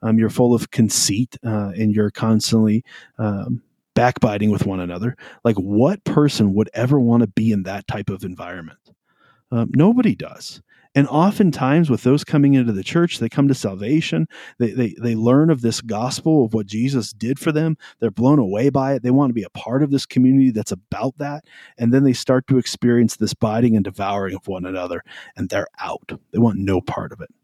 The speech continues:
But if you were this, um, uh, this verse fourteen in their life, that you chose to love one another, uh, as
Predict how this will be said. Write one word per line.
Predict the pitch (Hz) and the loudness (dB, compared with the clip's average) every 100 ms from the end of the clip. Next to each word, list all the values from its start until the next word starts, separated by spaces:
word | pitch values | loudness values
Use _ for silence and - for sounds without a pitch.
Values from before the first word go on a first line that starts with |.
| _ _ _ | _ _ _
But | 113 104 123 - - - | -2 -2 -8 -14 -20 -4
if | 120 | -2
you | 117 143 | 4 4
were | 160 | 4
this, | 135 131 135 - - _ | 4 2 2 -8 -12 _
um, | 123 110 - - 147 - _ _ _ - _ _ _ _ _ _ | -4 -4 -4 -8 -10 -14 _ _ _ -20 _ _ _ _ _ _
uh, | 117 110 110 143 143 _ _ _ _ | -8 -8 -8 -12 -14 _ _ _ _
this | 127 123 | 0 0
verse | - 135 - | 2 2 2
fourteen | 131 123 - 160 180 | -2 -2 2 4 4
in | 113 | 2
their | 95 90 | -2 -10
life, | 80 110 131 139 - _ _ _ | -12 -12 -12 -18 -20 _ _ _
that | 107 | 0
you | 123 127 123 | 4 4 2
chose | - - 151 170 | 0 2 2 2
to | - | -2
love | 117 113 113 147 | -4 -4 -2 -2
one | 151 147 147 | 0 2 4
another, | 143 131 120 110 110 _ - _ _ - | 4 4 4 2 0 _ -20 _ _ -8
uh, | 113 | -8
as | - 117 113 | -4 -4 -4